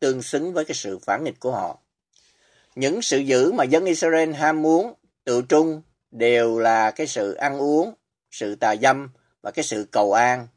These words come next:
cho dù phải làm nô lệ. Họ thà quay về sống đời nô lệ để được ăn uống những thứ họ ưa thích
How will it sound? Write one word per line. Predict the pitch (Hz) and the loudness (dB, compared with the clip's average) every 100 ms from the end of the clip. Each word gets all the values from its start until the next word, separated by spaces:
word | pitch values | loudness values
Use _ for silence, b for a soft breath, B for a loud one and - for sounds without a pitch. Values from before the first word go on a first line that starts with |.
| - | -12
cho | 120 | -8
dù | 117 95 | -8 -8
phải | - 120 | -4 -2
làm | 110 92 92 | 0 -4 -4
nô | 110 | -2
lệ. | 98 85 - _ _ _ _ _ _ _ _ - | -2 -6 -10 _ _ _ _ _ _ _ _ -2
Họ | 120 | -2
thà | 131 131 | 2 2
quay | 131 165 175 | 4 4 4
về | 139 117 | 6 4
sống | 113 143 202 170 | 4 2 2 4
đời | 123 117 | 4 4
nô | 127 151 | 2 2
lệ | 113 107 | 2 2
để | 131 | -2
được | 135 117 | -4 -4
ăn | 139 143 | -4 -2
uống | 151 160 208 | 0 0 0
những | 127 135 | -8 -4
thứ | 156 | -4
họ | 151 101 | -2 -2
ưa | 98 139 | 0 -2
thích | 131 190 | 0 -2